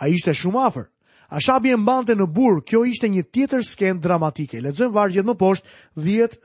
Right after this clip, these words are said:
dhe dymbëdhjetë. Mbreti i Izraelit dhe Jozafati, mbreti i Judës, ishin ulur secili në fronin e tij, të veshur me rrobat e tyre mbretërore, në lëmin që ndodhet në hyrje të portës së Samaris, dhe tër profetët profetizonin para tyre.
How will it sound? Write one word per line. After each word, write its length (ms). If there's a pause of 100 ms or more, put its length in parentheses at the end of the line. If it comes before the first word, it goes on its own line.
(120)
dhe 140
dymbëdhjetë. 600 (840)
Mbreti 360
i 40
Izraelit 480
dhe 120
Jozafati, 600
mbreti 400
i 80
Judës, 380 (340)
ishin 320
ulur 260
secili 540
në 160
fronin 480
e 80
tij, 240
të 160
veshur 480
me 160
rrobat 360
e 60
tyre 360
mbretërore, 800 (440)
në 220
lëmin 280
që 220
ndodhet 480
në 180 (100)
hyrje 300
të 100 (100)
portës 420
së 80
Samaris, 600 (340)
dhe 180
tër 300
profetët 580 (320)
profetizonin 800
para 240
tyre. 360